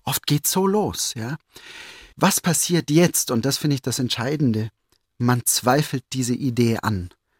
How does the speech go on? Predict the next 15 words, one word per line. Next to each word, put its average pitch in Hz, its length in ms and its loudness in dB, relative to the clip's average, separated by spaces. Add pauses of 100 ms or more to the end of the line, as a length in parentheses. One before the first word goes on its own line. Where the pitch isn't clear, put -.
(260)
Und 120 420 0 (320)
in 127 160 2
meinem 180 300 4
Fall, 131 360 -2
ich - 360 -8 (540)
werfe 143 580 2 (160)
fünfhundert 190 800 -2
Giftpfeile 127 760 -2
in 127 120 -2
den 131 140 4
nächsten 165 460 -2
Tagen, 147 480 -2
Wochen 135 240 -6
und 123 180 -6
Monaten 139 560 -2